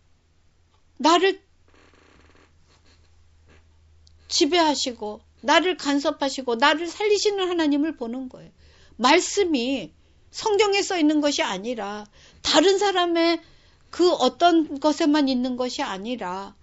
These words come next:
세상에 까뜩한 그것만이 아니라 믿는 내 안에 뿌려져 내 안에서 살아 역사하고 나를 통해서 살아 역사하고 나를 살리고 나를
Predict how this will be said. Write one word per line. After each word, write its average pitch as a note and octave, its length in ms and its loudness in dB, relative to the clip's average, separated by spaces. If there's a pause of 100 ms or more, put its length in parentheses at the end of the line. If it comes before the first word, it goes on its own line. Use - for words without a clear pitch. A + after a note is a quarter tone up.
(200)
세상에 G#4 480 2
까뜩한 G4 680 0
그것만이 C#4+ 720 -2
아니라 G3+ 600 -8 (1800)
믿는 B3+ 560 0
내 G3 140 -4
안에 B3+ 680 0 (800)
뿌려져 C4+ 640 -2 (300)
내 B3+ 200 4
안에서 F#4+ 520 4
살아 C#4+ 360 -2
역사하고 A#3+ 500 -6
나를 B3 420 2
통해서 E4+ 400 -6
살아 C4+ 320 -2
역사하고 B3 580 -2 (280)
나를 C#4+ 400 4
살리고 D4+ 540 -2
나를 C#4+ 540 0